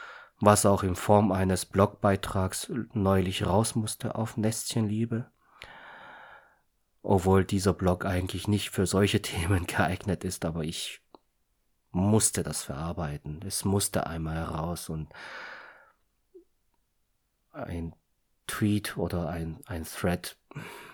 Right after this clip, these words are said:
war aus meiner Sicht nicht das Richtige für mich in dem Moment. Deswegen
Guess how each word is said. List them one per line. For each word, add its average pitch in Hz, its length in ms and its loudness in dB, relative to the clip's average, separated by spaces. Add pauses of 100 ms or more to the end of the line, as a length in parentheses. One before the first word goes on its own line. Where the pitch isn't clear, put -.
war 90 240 2
aus 92 200 0
meiner 87 280 0
Sicht - 240 -6
nicht 98 220 -4
das - 200 -2
Richtige - 380 -6
für - 160 -10
mich - 300 -12
in - 100 -10
dem - 160 -12
Moment. - 540 -14
Deswegen 78 520 -8